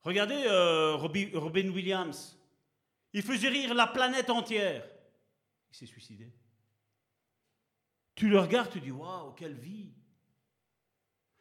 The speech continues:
Je regardais ici, euh, je, je te l'avais, je te l'ai montré, avec Sylvester Stallone.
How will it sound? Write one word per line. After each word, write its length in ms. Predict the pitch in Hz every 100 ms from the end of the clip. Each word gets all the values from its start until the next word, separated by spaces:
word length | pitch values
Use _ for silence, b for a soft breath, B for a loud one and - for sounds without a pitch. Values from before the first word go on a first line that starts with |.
| -
Je 140 | 151
regardais 420 | 214 226 226 240 247
ici, 340 | - 247 240
euh, 340 | 196 170 165 156
je, 160 | 156 156
je 100 | -
te 60 |
l'avais, 280 | 156 151 151
je 100 | 143
te 60 | 143
l'ai 60 |
montré, 540 | 139 139 131 165 147 b b b -
avec 320 | 143 160 160
Sylvester 440 | 190 165 - -
Stallone. 480 | - 160 165 165